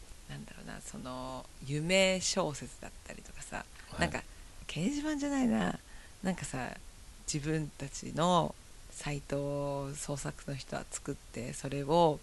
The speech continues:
Speaker 1: ランキングみたいなところに載せて、
Speaker 2: うん。
Speaker 1: みたいなのがあったと思うんだけど、それでもしかしたらカテゴライズはあったかもしれないけど、
Speaker 2: うん。
Speaker 1: そういうのも、キャラクターの性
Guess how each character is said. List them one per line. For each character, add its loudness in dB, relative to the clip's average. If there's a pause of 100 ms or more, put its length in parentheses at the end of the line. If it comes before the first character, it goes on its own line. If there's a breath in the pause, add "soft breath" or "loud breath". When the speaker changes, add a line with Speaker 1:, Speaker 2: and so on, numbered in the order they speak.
(160)
Speaker 1:
ラ 2
ン 0
キ -2
ン -2 (440)
グ -2
み -2
た -2
い -4
な -6
と -6
こ -6
ろ -2
に -2 (640 soft breath)
載 -4
せ -2
て、 6
Speaker 2:
う 6
ん。 8
Speaker 1:
み 4
た -2
い -4
な -4
の -8
が -4
あ -2
っ -2
た -10
と -12
思 -8
う -4
ん -6
だ -10
け -10
ど、 -6 (760 soft breath)
そ 0
れ 4
で 4
も 0
し -2
か -6
し -6
た -8
ら -6
カ -12
テ -4
ゴ 0
ラ 2
イ 0
ズ -6
は 0
あ -2
っ -4
た -10
か -12
も -8
し -8
れ -6
な -6
い -6
け -10
ど、 -8
Speaker 2:
う 2
ん。 2 (180)
Speaker 1:
そ -2
う 4
い 6
う 4
の 6
も、 6 (300)
キ -2
ャ 6
ラ 2
ク -12
タ 4 (340)
ー 6
の 4 (300)
性 2